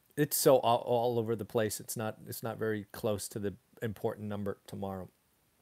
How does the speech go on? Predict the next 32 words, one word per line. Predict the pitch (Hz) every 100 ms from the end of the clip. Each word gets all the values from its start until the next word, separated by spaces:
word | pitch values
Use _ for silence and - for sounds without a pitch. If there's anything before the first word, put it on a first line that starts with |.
| _ - -
But | 151
A | 160 165
D | 180
P, | - 170 175 - - _ _ -
uh, | 139
did | 127 185 190
post | 190 175 -
nine | 123 123 151
hundred | 160 170 165 151 - _ _
seventy-eight | - 151 147 156 139 143 143
thousand | 127 127 131 139 131
private | - 127 127
sector | - 123 -
jobs. | 120 131 127 123
The | - 123
estimate | 120 117 139 139
was | 131 117 -
for | - 127
six | - 135 - - -
eighty. | 123 127 135 - _ _ _ - -
Uh, | 110
so | 113 127
again, | 117 123 117 -
a |
beat | 104 127 127
it | 117
by, | 110 107 107 104
what | 101 110
would | 101 95
you |
call | 101 101 98
that, | 90